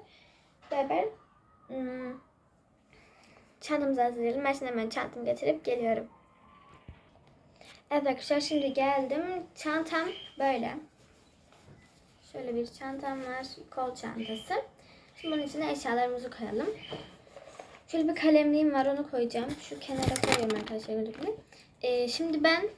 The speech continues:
zaten tekrarlarımı yaptım ama bugün paragraf çözmedim. O yüzden paragraf koyacağım. Böyle fö fö paragrafım var benim.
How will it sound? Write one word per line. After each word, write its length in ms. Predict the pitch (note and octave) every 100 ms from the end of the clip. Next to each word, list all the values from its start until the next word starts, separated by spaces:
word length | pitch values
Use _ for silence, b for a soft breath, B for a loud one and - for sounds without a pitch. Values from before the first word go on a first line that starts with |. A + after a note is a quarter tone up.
| -
zaten 260 | D#4 E4+ D#4+
tekrarlarımı 640 | D4+ C#4+ C#4+ C#4 C#4+ D4
yaptım 380 | D4 C4+ - F4
ama 220 | F#4 F#4 F4+
bugün 260 | D4+ D#4+
paragraf 460 | D#4 C#4 C#4 D4+ D4+
çözmedim. 440 | D4+ C#4 A#3 D4
O 40 | C#4+
yüzden 220 | C#4+ C#4+
paragraf 480 | C4+ B3 A#3+ C4 C4 - B B B -
koyacağım. 380 | A3+ A3 D4+ - B B -
Böyle 140 | C4+
fö 280 | C#4 D#4 D#4
fö 180 | D4+ C#4+
paragrafım 640 | C#4+ B3+ B3 B3+ C4 C#4
var 220 | A3+ A3 A3
benim. 240 | A3+ F#4